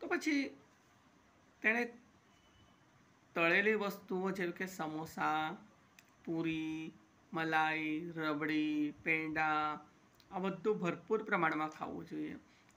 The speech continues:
કે જેથી આપણને ચરબીયુક્ત આહાર ખાધો કહેવાય, બરાબર? તેના સિવાય અન્ય ખોરાક ખાધો જ નહીં તો શું થાય? તો શું તમે વિચારી શકો છો કે આ જે બુઝોએ કર્યું એ ઠીક કર્યું?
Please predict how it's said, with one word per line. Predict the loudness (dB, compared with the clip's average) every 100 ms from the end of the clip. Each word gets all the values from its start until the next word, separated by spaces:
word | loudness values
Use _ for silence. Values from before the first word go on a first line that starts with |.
| -8
કે |
જેથી | -2 -2 2
આપણને | 2 2 -4 -4
ચરબીયુક્ત | 0 0 2 2 0 0 0
આહાર | 2 2 -2
ખાધો | -4 -8 -6
કહેવાય, | -10 -12 -14 -14 -18 -8
બરાબર? | -4 -2 -4 -12 -20 -20 -20 -20 -20 -4
તેના | 2 2
સિવાય | 2 0 0
અન્ય | 0 -2 -2
ખોરાક | -2 -2 -2 -6 -20 -20 -18
ખાધો | -2 2 2 0
જ | -2
નહીં | -4 -4 -4 -10 -20 -20 -20 -14
તો | -10
શું | -6 -4 -2
થાય? | 0 0 0 -8 -10 -10 _ _ -20 -20 -20 _ -8
તો | -6
શું | -4 -2
તમે | -2 0
વિચારી | 0 0 2 2 0
શકો | -4 -6 -4
છો | -4 -4 -6 -12 -20 -20 -20 -20 -20 -20 -16 -4
કે | -2 2 0 0
આ | -2 -2
જે | -2
બુઝોએ | -2 -2 -2 -4
કર્યું | -2 -2 0 0 -2
એ | -10
ઠીક | -6 -6 -6 -4
કર્યું? | -2 -2